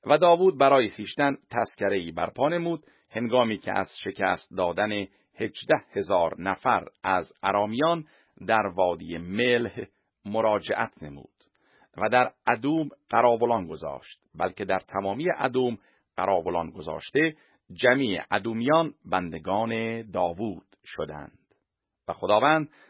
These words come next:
داوود را هر جا که می‌رفت نصرت می‌داد.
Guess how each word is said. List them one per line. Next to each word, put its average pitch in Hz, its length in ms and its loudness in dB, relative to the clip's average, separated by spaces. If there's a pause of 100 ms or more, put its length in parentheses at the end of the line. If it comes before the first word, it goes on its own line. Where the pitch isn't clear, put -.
(200)
داوود 127 380 6
را 127 160 4
هر 190 300 0
جا 104 240 0
که - 160 -14
می‌رفت 95 720 -6 (300)
نصرت 127 840 -2 (180)
می‌داد. 78 500 -10